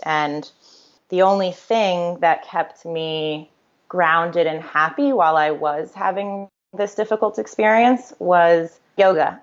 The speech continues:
I found, like, an older man who truly lives the lifestyle of yoga and meditation and,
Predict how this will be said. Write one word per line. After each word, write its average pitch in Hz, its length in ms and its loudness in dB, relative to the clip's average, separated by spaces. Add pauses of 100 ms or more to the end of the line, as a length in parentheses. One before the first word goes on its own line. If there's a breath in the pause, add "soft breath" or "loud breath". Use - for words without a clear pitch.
(200)
I 180 80 0
found, 160 600 0
like, - 160 -8
an 156 100 -6
older 156 800 2 (380 soft breath)
man 156 440 0
who 151 600 -2
truly 165 400 2
lives 156 260 2
the 165 100 0
lifestyle 147 1080 2
of 156 240 -6
yoga 156 300 0
and 151 200 2
meditation 156 920 -2
and, 143 220 -4